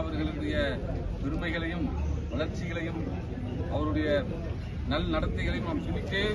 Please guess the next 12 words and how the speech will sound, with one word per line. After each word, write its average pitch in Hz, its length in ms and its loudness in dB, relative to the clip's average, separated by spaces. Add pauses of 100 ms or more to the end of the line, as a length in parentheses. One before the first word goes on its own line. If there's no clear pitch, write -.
சொல்லிக்கிட்டே 202 400 2 (140)
போகலாம். 175 300 2 (640)
இங்க - 220 0
நேரமின்மை 185 480 4 (140)
காரணமாக 160 440 2 (920)
எனக்கு 311 280 0
பின்னால் 170 320 0
பல 294 100 0 (140)
தலைவர்கள்லாம் 160 580 2
பேச - 220 0
இருக்கின்றார்கள். 269 600 0 (600)
இந்த 123 140 4